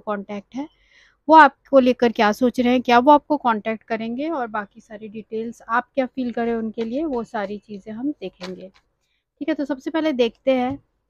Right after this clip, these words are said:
कि आप दोनों एक दूसरे के लिए क्या feel कर रहे हो, क्या situation है।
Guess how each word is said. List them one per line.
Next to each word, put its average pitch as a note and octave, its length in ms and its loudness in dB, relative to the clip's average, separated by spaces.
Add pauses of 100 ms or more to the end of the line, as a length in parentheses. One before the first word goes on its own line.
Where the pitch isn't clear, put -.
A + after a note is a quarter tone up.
(160)
कि A#3+ 540 -10 (640)
आप A#3 120 -2
दोनों C#4 240 0
एक B3+ 200 -8 (240)
दूसरे B3+ 380 -4
के C4+ 120 -4
लिए C4 80 0
क्या A3 260 0
feel C4 220 -6
कर B3 160 -4
रहे B3 100 0
हो, B3 60 -2
क्या A3+ 240 -2
situation A3 680 -6
है। A#3 140 -6